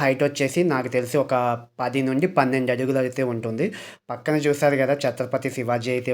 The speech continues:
ఉన్నారు. ఈ డిజైన్ కూడా నాకు చాలా బాగా నచ్చింది. మన ఆర్డర్ ప్రకారం కూడా వీళ్ళు వినాయకుడి విగ్రహాలు అయితే తయారు చేస్తారు భయ్యా. ఇంత హైట్ అనే ఏమీ లేదు. చూసారు కదా ఈ వినాయకుడి విగ్రహాలకి రంగులు వేస్తున్నారు, ఇంకా ప్రాసెస్లో ఉన్నాయి. గుంపులు గుంపులుగా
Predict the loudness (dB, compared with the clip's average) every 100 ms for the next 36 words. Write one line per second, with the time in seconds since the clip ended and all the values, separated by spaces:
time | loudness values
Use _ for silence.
0 | -4 -4 -4 -4 -4 -14 -18 -8 0 2
1 | 4 2 2 0 0 -2 -6 -4 -4 -4
2 | -4 -4 -6 -6 -2 -2 -4 -12 0 6
3 | 8 8 8 8 8 6 8 6 6 4
4 | 6 4 4 4 2 2 2 2 2 2
5 | 2 0 -2 -2 -2 -4 -4 -6 -4 -4
6 | -2 -2 0 0 2 2 4 4 6 4
7 | 4 -2 -2 -2 0 -2 -6 -6 0 2
8 | 4 2 2 2 4 4 2 2 0 0
9 | 0 0 0 2 4 6 6 2 0 0
10 | 2 2 0 -2 -4 -2 -4 -2 -2 -2
11 | -2 0 -2 -2 -14 -2 2 8 8 8
12 | 8 8 8